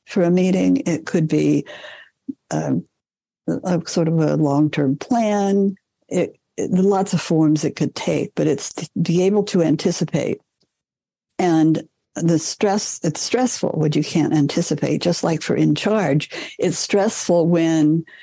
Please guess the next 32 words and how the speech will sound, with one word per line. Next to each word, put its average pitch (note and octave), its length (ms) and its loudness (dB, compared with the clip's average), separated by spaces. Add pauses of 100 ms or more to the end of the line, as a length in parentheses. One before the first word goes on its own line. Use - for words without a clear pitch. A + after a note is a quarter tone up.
(260)
an E3 140 2
achievable D#3 640 0
result D3+ 500 0
isn't - 440 0
being C#3+ 420 0 (160)
hap-, - 280 -4
isn't D3+ 280 0
happening. D3+ 500 0 (920)
And D#3 260 4
of D#3+ 80 -2
course, - 420 -4 (100)
when C#3 280 2 (580)
for - 160 -2
that, D3 260 -2 (500)
you E3+ 60 0
know, D#3 220 -4 (380)
take D#3+ 220 -2
charge D3 360 0
is D3+ 120 -2
kind D3+ 200 2
of D3 80 2
what - 180 0
<laughs> - 120 -2
the A3 100 2
stress E3+ 440 -2
response D3+ 480 -2
looks D#3+ 180 -4
like - 180 -4
for - 100 -2
in G3 160 2
charge. - 280 -2
And - 140 -2